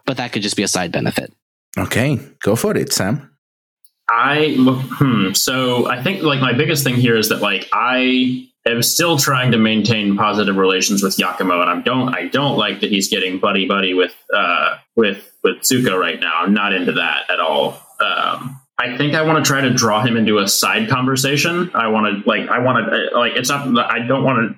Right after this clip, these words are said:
Speaker 3: 'cause, uh, he is still trying to not be outright involved, so I think he's trying to instead take Yakumo away from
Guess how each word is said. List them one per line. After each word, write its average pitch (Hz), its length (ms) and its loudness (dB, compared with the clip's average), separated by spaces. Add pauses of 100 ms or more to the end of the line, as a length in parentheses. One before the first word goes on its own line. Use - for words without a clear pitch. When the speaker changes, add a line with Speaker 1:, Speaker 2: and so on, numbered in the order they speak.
(160)
Speaker 3:
'cause, 131 140 2
uh, 120 80 0
he 147 200 4
is 156 120 0
still 147 160 0
trying 127 320 0
to 113 100 0
not 107 220 0
be 110 160 2
outright 101 440 -2
involved, 143 440 0
so 123 100 2
I 107 80 0
think 120 160 -2
he's 123 200 0
trying 107 300 0
to 104 220 4
instead 101 440 -2
take 104 220 -4
Yakumo 101 420 0
away 92 260 2
from 127 460 2